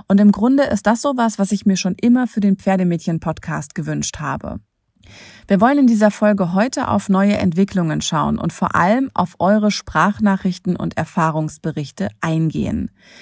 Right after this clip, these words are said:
Ich habe sehr, sehr viel Post bekommen aus Deutschland, aber auch aus Österreich und sogar aus Texas in den U S A.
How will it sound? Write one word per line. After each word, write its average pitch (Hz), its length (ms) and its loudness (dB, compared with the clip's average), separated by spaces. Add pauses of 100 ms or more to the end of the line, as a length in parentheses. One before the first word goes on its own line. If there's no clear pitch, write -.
(320)
Ich 185 100 0
habe 196 140 4
sehr, 220 200 0
sehr 247 140 2
viel 220 220 0
Post - 320 -4
bekommen 214 480 0 (120)
aus - 200 -6
Deutschland, 226 580 0
aber 165 300 0
auch 160 240 -4
aus 156 180 -6
Österreich 202 800 -2
und 330 220 -4
sogar 202 380 0
aus 175 200 -4
Texas - 720 -4
in 214 100 6
den 214 180 6
U 202 140 0
S 180 240 -4
A. 160 320 -2